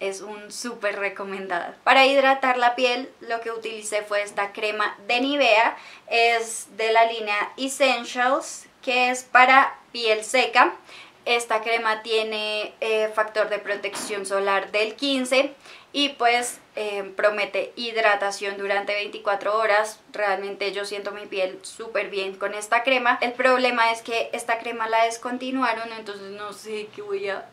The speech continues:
utilizar para hidratar mi piel, em, porque en serio, en cuanto a hidratación, si ustedes como que tienen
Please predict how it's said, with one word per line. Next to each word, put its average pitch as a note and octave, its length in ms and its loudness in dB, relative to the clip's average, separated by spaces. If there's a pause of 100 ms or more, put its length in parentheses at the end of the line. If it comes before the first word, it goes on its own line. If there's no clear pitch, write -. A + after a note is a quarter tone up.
(240)
utilizar G#3+ 640 -8
para G3+ 220 -2
hidratar G#3+ 580 -2
mi A3 160 -12
piel, A3+ 380 -2 (540)
em, A3 500 2 (100)
porque G#3 480 0 (160)
en A3 140 -6
serio, G3 260 0 (840)
en A#3 160 -8
cuanto A3 240 4
a G#3+ 80 4
hidratación, G#3+ 800 0
si B3 120 -10
ustedes G#3+ 520 2
como G#3 260 -8
que G#3+ 360 -2 (280)
tienen G#3 580 -8